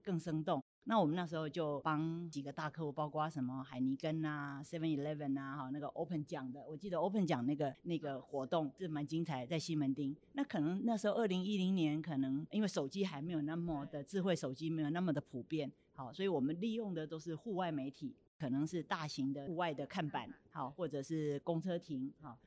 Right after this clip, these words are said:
所以就会有很多的A R的这个实践，好，你可以在那边挥挥手，跟这个 Open 奖跳舞什么，那这个都是一种品牌的体验，加深品牌的印象，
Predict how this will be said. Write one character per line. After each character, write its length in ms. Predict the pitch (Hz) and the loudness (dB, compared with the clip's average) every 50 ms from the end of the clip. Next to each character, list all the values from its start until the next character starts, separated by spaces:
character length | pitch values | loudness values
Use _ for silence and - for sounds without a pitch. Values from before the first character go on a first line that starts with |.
| - - | -20 -18
所 140 | _ - 175 | _ 0 0
以 60 | 160 | 0
就 180 | 139 - 185 165 | 2 0 0 0
会 140 | 190 185 160 | 2 2 2
有 120 | 147 139 | 2 0
很 220 | 135 160 127 123 | 0 -2 -2 -2
多 200 | - 156 156 151 | -2 -2 -4 -6
的 280 | 147 143 147 143 131 127 - | -6 -8 -10 -12 -12 -10 -8
A 120 | 170 165 | -8 -6
R 220 | 165 170 170 160 151 | -6 -6 -6 -8 -8
的 200 | 143 139 135 127 | -10 -12 -12 -12
这 80 | 151 | -12
个 100 | 143 156 | -12 -12
实 220 | 139 - - 131 123 | -12 -10 -10 -10 -8
践， 300 | - 160 156 139 127 160 | -4 -4 -4 -4 -4 -4
好， 160 | 156 - 143 | -4 -2 -2
你 80 | 127 127 | -4 -4
可 80 | - | -4
以 80 | 147 151 | -6 -8
在 100 | 156 165 | -6 -6
那 60 | 156 | -6
边 180 | 165 165 160 160 | -6 -6 -6 -6
挥 180 | - 170 156 | -8 -10 -10
挥 160 | 160 175 165 165 | -8 -8 -8 -8
手， 200 | - - 143 131 | -8 -12 -14 -12
跟 260 | - 165 170 165 170 - - - - - - _ | -10 -10 -10 -10 -12 -14 -20 -20 -20 -20 -20 _
这 120 | - 156 | -12 -6
个 60 | 147 160 | -6 -4
Open 360 | - - 180 170 185 170 160 | -2 -2 -2 -2 -2 -4 -4
奖 260 | - 165 147 143 139 131 | -2 -2 -2 -2 -2 -6
跳 300 | - - 208 190 160 156 | -4 0 2 4 4 4
舞 220 | 147 135 131 123 | 2 0 -4 -8
什 160 | 143 - 127 | -6 -4 -4
么， 140 | 120 131 131 - | -4 -4 -4 -4
那 140 | 208 247 | -6 -6
这 120 | 247 - 311 | -6 -6 -6
个 120 | 277 240 | -6 -6
都 120 | 190 220 202 | -6 -6 -8
是 140 | 202 208 | -8 -10
一 60 | 190 180 | -8 -8
种 160 | 170 135 139 | -8 -8 -8
品 200 | - 160 143 127 | -8 -8 -8 -8
牌 240 | - - 120 120 127 | -10 -14 -16 -16 -14
的 160 | - 131 127 | -14 -14 -14
体 320 | - - - 151 139 131 156 | -14 -8 -8 -6 -6 -4 -2
验， 300 | 180 185 175 135 135 143 - _ _ _ | 0 0 0 0 -2 -6 -10 _ _ _
加 200 | _ - 156 151 | _ -6 -6 -6
深 280 | 175 - 180 165 170 170 | -6 -6 -6 -6 -6 -6
品 160 | 151 151 127 | -6 -6 -6
牌 220 | 127 - 135 120 123 | -6 -6 -12 -12 -12
的 80 | 135 - | -14 -8
印 120 | - 143 135 | -6 -6 -6
象， 240 | - - 135 123 | -6 -8 -12 -12